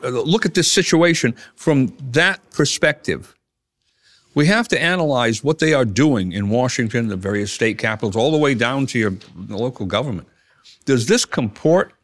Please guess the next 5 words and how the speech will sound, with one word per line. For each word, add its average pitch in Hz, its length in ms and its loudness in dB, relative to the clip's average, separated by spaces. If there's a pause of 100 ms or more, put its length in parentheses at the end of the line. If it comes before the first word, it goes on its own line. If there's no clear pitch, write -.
(400)
with 117 120 -2
the 117 80 -2
preservation, 143 920 0 (240)
the 107 80 -4
defense, 123 760 -4